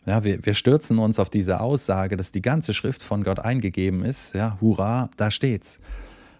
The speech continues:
Wörtlich steht da übrigens sogar gar nicht eingegeben, also quasi in den Menschen eingegeben, sondern da steht Gott beziehungsweise Geist gehaucht.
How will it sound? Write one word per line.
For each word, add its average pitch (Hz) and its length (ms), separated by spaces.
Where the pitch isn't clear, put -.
Wörtlich 113 600
steht 107 260
da 98 180
übrigens 104 880
sogar 101 520
gar 104 260
nicht 101 320
eingegeben, 113 1300
also 98 220
quasi 101 360
in 101 120
den 98 140
Menschen 131 400
eingegeben, 101 760
sondern 101 380
da 98 100
steht - 460
Gott - 500
beziehungsweise 98 840
Geist 127 680
gehaucht. 107 920